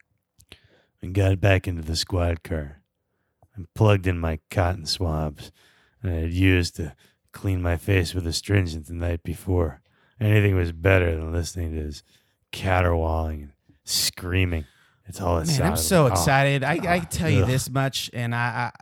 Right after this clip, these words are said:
Speaker 2: I, I'm really excited I'm here with you. I thought it was done for both of us.
Speaker 1: Mm.
Speaker 2: And then I realized, let's get going.
Speaker 1: We're there. We're there.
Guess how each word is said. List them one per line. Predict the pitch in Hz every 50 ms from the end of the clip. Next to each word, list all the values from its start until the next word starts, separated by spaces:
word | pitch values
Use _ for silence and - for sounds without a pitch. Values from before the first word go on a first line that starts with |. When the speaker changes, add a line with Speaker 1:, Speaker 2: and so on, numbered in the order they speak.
| _ -
Speaker 2:
I, | - 143
I'm | 147 135 123 110 98 123
really | 120 120 113 107
excited | 98 - - 120 107 98 98 98
I'm | 101 98
here | 101 113 101 101 101
with | 101 98 95 - -
you. | 107 110
I | 107 110 131
thought | 123 - 156 143 139 131 117 - - _ _ _
it | - 127 123
was | 117 117 117 -
done | 92 95 120 110 110 113 107 101
for | 92 - - 101
both | 92 - 101 98 98 -
of | 101 80
us. | 90 90 - 110 101 87
Speaker 1:
Mm. | 76 -
Speaker 2:
And | 123 127
then | 131 135
I | 139 143
realized, | 139 127 135 139 135 123 117 110 104 104 - _ _ _ _ _ _ _ _ _ _ _ _ _ _ - - - _ _ _ - - - _ _ _ _ _ _ _ _ _ _ _ _ _ _ _ _ _ _ _ _ _ _ _ _ _ _ _ - - - - _
let's | - - -
get | - - -
going. | 87 - - - - - _ _ _ _ _ _ _ _ _ _ 415 403 381 - - 427 427 _ - 427 427 _ _ _ _ _ _ _ _ _ _ _ _ _ _ _ _ _ _ _ _ _ _ _ - - _ _
Speaker 1:
We're | 90 87 90
there. | 90 90 92 95 98 85 76 - _ _ _ _ _ _ _ _ _ _ _ _ _ _ _
We're | - 92
there. | 90 101 104 98 78 - -